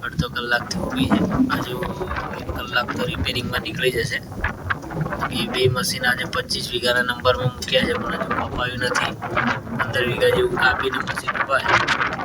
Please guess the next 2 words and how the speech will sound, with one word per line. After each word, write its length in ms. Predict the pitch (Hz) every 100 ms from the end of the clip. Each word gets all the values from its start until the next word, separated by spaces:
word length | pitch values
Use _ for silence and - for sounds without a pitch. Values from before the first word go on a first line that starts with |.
| - - - - - - - - - - - - - - - - - - - - - - - - - - - - - - - - - - - - - - - -
ભગવાનની 540 | 120 123 127 127 123 113
મરજી. 300 | 113 -